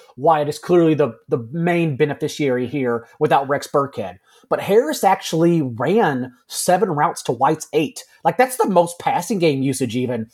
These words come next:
he's seen all year long. So what happened quietly behind the scenes, if we peek under the hood, it's that Harris took on Rex Burkhead's receiving role and then also got his early down carries. So his role actually quietly expanded.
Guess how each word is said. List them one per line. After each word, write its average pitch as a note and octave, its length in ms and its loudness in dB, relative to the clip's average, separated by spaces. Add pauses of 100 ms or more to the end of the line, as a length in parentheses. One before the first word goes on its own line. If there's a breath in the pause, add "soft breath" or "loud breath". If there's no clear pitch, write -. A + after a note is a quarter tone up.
(140 soft breath)
he's F#3+ 200 2
seen F#3 220 0
all E3 260 4
year F3 160 2
long. C3 400 2 (240 soft breath)
So - 140 -2
what G3 180 4
happened G3+ 580 2
quietly F3+ 640 2
behind A#3 520 -2
the D#3+ 60 4
scenes, B2+ 500 -8 (180)
if D#3+ 120 -2
we E3+ 120 0
peek - 320 0
under F3+ 200 2
the C#3+ 120 2
hood, A3 320 4 (260 soft breath)
it's - 180 -6
that D3+ 200 0
Harris F#3+ 440 2
took - 240 -2
on E3+ 280 -2
Rex E3+ 340 -2
Burkhead's E3+ 460 0
receiving G#3+ 520 0
role C3 380 2 (280 loud breath)
and G3 120 2
then F#3 120 2 (100)
also F3+ 460 2
got D#3+ 220 2
his D3+ 180 -8
early D3+ 260 0
down C3 280 -4
carries. A#2+ 480 -4 (140 soft breath)
So F3 300 2 (160 soft breath)
his B3+ 240 0
role E3+ 400 4
actually D3 360 -2
quietly D3 640 0
expanded. B2+ 760 -6